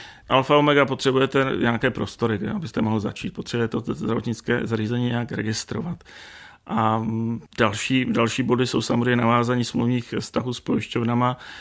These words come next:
Dále potřebujete samozřejmě to hlavní, a to jsou ty zaměstnanci, které potřebujete přesvědčit, aby k vám přišli. No a tím posledním krokem je samozřejmě taky přesvědčit pacienty, že stojí za to k vám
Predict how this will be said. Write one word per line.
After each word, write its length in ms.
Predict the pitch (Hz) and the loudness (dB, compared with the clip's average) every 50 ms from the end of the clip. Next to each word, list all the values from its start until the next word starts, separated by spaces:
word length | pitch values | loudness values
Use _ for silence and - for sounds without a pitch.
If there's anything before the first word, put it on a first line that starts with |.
| - - - - - - 113 | -18 -20 -20 -12 -6 -2 2
Dále 460 | 117 117 113 113 117 120 123 123 117 | 4 4 6 6 6 6 4 4 2
potřebujete 640 | 107 - - 113 - - 120 113 120 120 117 120 113 | 0 -4 -8 -6 0 2 4 4 4 4 2 0 -2
samozřejmě 480 | 123 123 120 117 120 123 123 120 117 107 | -2 0 0 2 2 2 2 0 -2 -2
to 140 | - 131 113 | 0 2 2
hlavní, 300 | 110 110 107 113 123 120 | 2 2 0 0 -2 -2
a 40 | 113 | -4
to 80 | - | -4
jsou 160 | 156 - 123 | -6 -6 -4
ty 120 | 120 - 120 | -2 -2 -2
zaměstnanci, 600 | 117 113 107 113 110 - - 127 113 113 - - | -2 -2 -2 -2 -2 -2 -2 -2 -2 -2 -4 -6
které 180 | - - - | -4 -4 -4
potřebujete 380 | 175 156 - - 123 117 - 123 | -4 -6 -4 -2 -2 -2 -2 -2
přesvědčit, 760 | - - - 113 - - 127 120 - - - 123 - - - - - - - - _ - | -4 -2 -2 -2 0 2 2 2 4 4 4 2 2 0 -4 -18 -20 -20 -20 -20 _ -8
aby 220 | - 208 196 123 113 | -4 0 2 2 4
k 60 | 107 | 4
vám 200 | 120 120 120 113 | 4 4 2 2
přišli. 500 | - - 110 - - - 123 120 120 117 - - - - - - - - - - | 0 0 -2 -2 0 0 0 0 0 -2 -4 -10 -18 -20 -20 -20 -20 -14 -2 2
No 280 | 113 131 127 - - | 2 4 4 4 6
a 340 | 123 123 127 123 123 123 117 | 6 8 8 8 6 4 2
tím 180 | 117 - 127 110 | 0 -2 -2 0
posledním 460 | 120 120 113 - 131 127 135 135 120 | 0 0 2 4 4 4 4 2 2
krokem 420 | - 131 127 117 - 131 127 123 127 | 2 2 2 2 2 0 0 2 0
je 100 | 120 113 | 0 -2
samozřejmě 360 | - 127 123 120 123 127 123 | -2 -2 -2 -2 -2 0 -2
taky 200 | 117 107 - 120 | -2 -4 -4 -4
přesvědčit 440 | - - 113 120 123 120 131 131 - | -4 -4 -4 -4 -4 -4 -6 -6 -6
pacienty, 540 | - 107 - - 123 123 120 - - 123 | -6 -4 -2 -2 -2 -2 0 0 0 0
že 120 | 110 117 110 | 0 -2 -4
stojí 300 | - - - 131 127 113 | -4 -4 -2 -2 -2 -2
za 140 | 117 120 - | -4 -6 -6
to 180 | - 120 123 | -6 -8 -8
k 80 | - - | -6 -4
vám 300 | 131 123 123 127 127 | -4 -4 -4 -6 -8